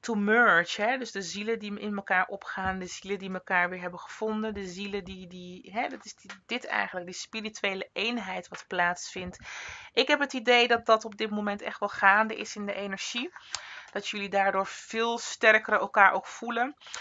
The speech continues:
Dat jullie veel meer in elkaar opgaan. Alleen ja, het vervelende is dan wel als de ander niet communiceert of als de ander niet mee wilt gaan in deze samensmelting van de zielen. Wat, eh, het proces alleen maar, eh, ja,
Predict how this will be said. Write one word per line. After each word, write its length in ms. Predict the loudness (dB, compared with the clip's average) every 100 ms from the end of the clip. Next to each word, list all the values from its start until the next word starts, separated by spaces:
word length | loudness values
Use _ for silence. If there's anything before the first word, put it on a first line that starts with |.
| -14 -12
Dat 160 | -10 -8
jullie 320 | -6 -6 -6
veel 220 | -4 -2
meer 180 | 0 -2
in 140 | -4
elkaar 320 | -4 0 0 0
opgaan. 680 | -6 -4 2 6 6 4 -2
Alleen 300 | 0 2 2
ja, 200 | 4 2
het 100 | 0
vervelende 480 | -6 -2 -2 -2 -6
is 120 | 0
dan 180 | 0 6
wel 220 | 6 6
als 220 | 4 -2
de 80 | -4
ander 280 | -4 -4 -6
niet 180 | -8 -8
communiceert 680 | -6 -6 -8 -8 -4 -4
of 100 | -4
als 160 | -8 -8
de 80 | -8
ander 260 | -4 -4
niet 160 | -4 -6
mee 340 | -2 -2 0
wilt 200 | 0 -2
gaan 380 | 0 4 4 4 -6 -20 -20 _
in 360 | 0 2 0 -4
deze 360 | -6 -4 -4 -2
samensmelting 800 | 4 6 4 0 -2 -2 -2 -6
van 180 | -8
de 60 | -8
zielen. 380 | -10 -10 -8 -6
Wat, 320 | -6 -6 -8
eh, 340 | -4 -2 -4 -8 -12
het 180 | -16
proces 380 | -10 -8 -6 -4
alleen 340 | -2 0 0 4
maar, 400 | 6 6 4 2
eh, 380 | 2 2 -2
ja, 400 | -2 2 2 0